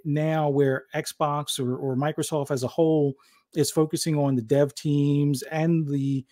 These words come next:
the community and, and the player base as being a central focus, it makes it easier for them to be able to bring things to production. Unlike when it was under, you know, the whole Activision Blizzard deal,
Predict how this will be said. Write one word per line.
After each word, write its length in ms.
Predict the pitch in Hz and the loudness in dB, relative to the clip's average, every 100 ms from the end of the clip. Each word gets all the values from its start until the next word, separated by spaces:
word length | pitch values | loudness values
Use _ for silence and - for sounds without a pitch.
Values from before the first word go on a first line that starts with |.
| _ _ _ | _ _ _
the 120 | - 135 | 0 2
community 600 | 151 147 156 151 147 143 | 4 2 4 2 2 2
and, 160 | 131 | 2
and 240 | 151 139 131 | 0 0 0
the 40 | |
player 340 | - 170 196 175 | 0 2 4 4
base 440 | 135 120 123 - _ _ _ _ - | 4 2 -2 -6 _ _ _ _ 0
as 280 | 156 135 131 | 2 2 -2
being 480 | 127 143 156 147 | -4 0 2 2
a 120 | 143 135 | 2 0
central 420 | - 165 - 135 | 0 -2 -2 -4
focus, 600 | - 143 143 180 180 - _ _ _ _ _ _ _ - | 0 -2 0 0 -2 -6 _ _ _ _ _ _ _ -2
it 80 | |
makes 260 | 143 170 - | 2 2 2
it 160 | 151 - | -4 -4
easier 500 | 165 170 185 175 160 | -4 -2 0 2 0
for 180 | 147 156 | 0 0
them 460 | 143 147 143 135 131 - _ _ - | 2 4 4 2 -2 -12 _ _ -2
to 300 | - 151 143 135 | 4 6 6 2
be 120 | 160 | 2
able 140 | 156 143 | 4 4
to 80 | 135 | 0
bring 340 | 123 156 160 | 0 2 2
things 400 | - 156 147 131 | 0 0 2 0
to 360 | - 156 139 135 | -2 0 2 0
production. 720 | - 131 156 160 - 117 123 _ _ _ | -2 0 2 0 -2 -2 -4 _ _ _
Unlike 360 | 170 180 175 160 | 0 2 2 0
when 160 | 165 160 | 0 0
it 80 | |
was 160 | 147 143 | 2 0
under, 500 | 160 156 147 143 139 - | 2 4 6 6 4 0
you 100 | 156 | -2
know, 300 | 139 131 120 - | 0 0 -2 -6
the 60 | 131 | 0
whole 180 | 170 147 | 2 2
Activision 580 | 139 151 151 147 139 | 0 -2 0 0 2
Blizzard 380 | 127 202 202 175 | 4 4 4 -2
deal, 360 | 139 135 131 | 2 4 4